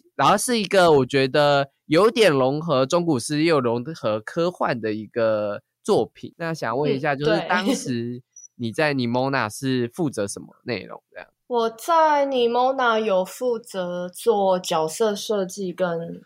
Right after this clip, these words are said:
Speaker 2: 场景设计，
Speaker 1: 嗯。
Speaker 2: 就是两个都有做到。然后主要是，一开始是先从角色设计开始，然后后来角色做完以后，剩了一大堆场景要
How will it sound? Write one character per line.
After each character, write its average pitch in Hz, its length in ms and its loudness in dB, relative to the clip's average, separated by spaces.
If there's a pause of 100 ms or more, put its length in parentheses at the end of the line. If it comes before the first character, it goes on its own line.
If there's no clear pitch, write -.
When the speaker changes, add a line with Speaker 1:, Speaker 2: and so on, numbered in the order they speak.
(100)
Speaker 2:
场 165 400 -4
景 - 320 -8
设 - 340 -6
计， - 400 -12
Speaker 1:
嗯。 117 60 -12
Speaker 2:
就 143 120 -8
是 139 520 -12
两 143 280 -2
个 135 200 -8
都 160 280 -2
有 160 260 -2
做 - 360 -6
到。 - 160 -2 (420)
然 185 220 -2
后 196 720 -4
主 220 300 -6
要 349 260 2
是， 349 560 -6
一 403 120 -2
开 - 100 -10 (180)
始 202 140 -8
是 262 160 -12
先 240 200 -2
从 202 200 -4
角 165 180 -4
色 175 200 -10
设 175 200 -10
计 - 160 -18
开 156 240 -12
始， - 180 -20 (320)
然 151 160 -10
后 160 380 -4 (360)
后 240 280 2
来 160 300 2
角 170 240 -6
色 214 140 -6
做 208 160 -4
完 165 200 -4
以 160 60 -14
后， 180 180 -8
剩 175 240 -8
了 165 100 -8
一 165 60 -10
大 170 160 0
堆 165 140 -4
场 151 260 -12
景 143 220 -16
要 147 180 -10